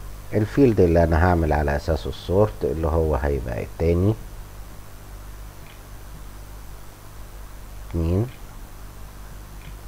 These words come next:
كما انا هختار ascending او disascending زي ما انا عايز،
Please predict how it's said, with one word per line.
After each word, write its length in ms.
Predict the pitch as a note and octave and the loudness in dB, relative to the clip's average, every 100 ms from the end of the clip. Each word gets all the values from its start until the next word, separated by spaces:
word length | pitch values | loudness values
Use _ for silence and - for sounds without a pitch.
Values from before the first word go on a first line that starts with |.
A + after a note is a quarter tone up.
| - - - - - - | -14 -12 -12 -12 -12 0
كما 320 | G2 F#2 F2+ - - F#2+ | 4 4 4 0 0 4
انا 300 | F#2+ E2+ E2 | 6 6 2
هختار 420 | - D#2+ E2+ - | 0 2 4 4
ascending 840 | - - E2+ D#2+ D#2 E2 F2 - - - - - - - - - - - - - - - - - - - - - - - - - - | -2 -2 0 2 2 2 0 -2 -10 -12 -12 -12 -14 -12 -14 -12 -12 -12 -10 -10 -12 -12 -12 -10 -10 -10 -10 -12 -12 -12 -10 -10 2
او 160 | G#2 F#2+ | 4 6
disascending 800 | F2+ - - - E2+ D#2 D#2 D2 | 4 -2 -4 0 2 2 0 0
زي 80 | D2+ | -2
ما 100 | C#2+ | 0
انا 120 | C#2 | 0
عايز، 340 | D2 D#2 F#2+ | -2 0 -2